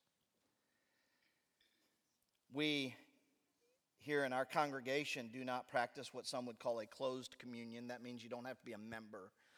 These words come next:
of our church to participate. If you know Jesus Christ as your Savior, if you have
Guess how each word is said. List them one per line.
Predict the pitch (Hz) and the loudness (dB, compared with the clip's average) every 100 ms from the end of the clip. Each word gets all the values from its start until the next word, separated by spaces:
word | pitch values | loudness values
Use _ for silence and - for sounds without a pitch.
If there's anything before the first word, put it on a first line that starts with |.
| - _ _ _ - | -20 _ _ _ -8
of | 113 | -2
our | 113 | -2
church | - 131 113 - | 0 -2 -2 -6
to | - | -10
participate. | 110 107 120 - 113 113 107 | -10 -6 -6 -6 -6 -6 -6
If | 101 - | -8 -6
you | 135 | -4
know | 143 131 131 | 0 0 0
Jesus | 117 131 110 110 | -2 -6 -6 -10
Christ | - 123 123 107 - | -2 2 2 0 -6
as | 104 104 | -8 -8
your | 107 | -8
Savior, | - 117 117 101 90 92 | -6 -4 -4 -8 -12 -14
if | - | -10
you | 127 | -4
have | 120 110 | -2 -2